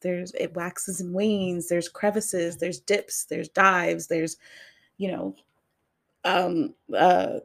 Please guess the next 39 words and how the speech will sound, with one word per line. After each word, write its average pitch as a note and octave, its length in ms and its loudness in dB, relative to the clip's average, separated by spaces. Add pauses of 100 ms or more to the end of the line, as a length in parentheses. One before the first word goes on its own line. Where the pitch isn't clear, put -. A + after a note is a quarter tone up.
there's F#3 180 -2
plateaus, G3+ 960 4
there's, G#3 240 2
there's G3+ 200 -2
different A3 560 0
levels A3 420 2
to E3 220 -8
it. F3 120 -2
It's - 200 -6
not G3 240 -6
just - 260 -12
always, F#3+ 340 -4
like, F#3 140 -6
an F3 100 -10
upward G3 380 -10
climb." G3+ 420 -8
And, G3+ 200 -10 (420)
you D4+ 120 4
know, G#3+ 280 -2 (1200)
that, G3 380 -2
that, G3 400 4
uh, F#3+ 360 0 (800)
a F#3 60 4
lot G3 160 8
of G3 80 2
people G3+ 280 -4
can F#3+ 180 -6
think F#3+ 260 -2
you've F#3 140 -8
regressed, G#3+ 560 0
but F3+ 240 0 (180)
you G3+ 160 -6
know G3 220 0
all F#3+ 160 0
the F#3+ 80 -6
work F#3+ 280 -6
you F#3+ 80 -10
put F#3+ 200 -6
into F#3 500 -10